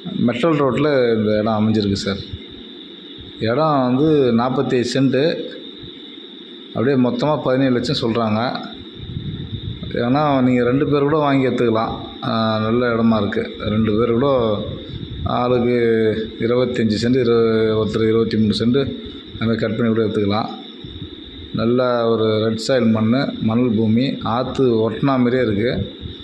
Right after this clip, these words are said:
செய்யாத்து ஒட்டினா மாதிரியே. பெருநகர் என்ற வில்லேஜில் இருக்குது சார், பெருநகர். காஞ்சிபுரம் to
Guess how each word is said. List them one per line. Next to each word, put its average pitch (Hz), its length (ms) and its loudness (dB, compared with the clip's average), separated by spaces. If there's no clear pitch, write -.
செய்யாத்து 120 440 2
ஒட்டினா 113 220 0
மாதிரியே. 110 280 0
பெருநகர் 135 420 2
என்ற 113 280 2
வில்லேஜில் 113 280 2
இருக்குது 104 220 0
சார், 101 260 -4
பெருநகர். 120 480 2
காஞ்சிபுரம் 131 640 2
to 160 240 2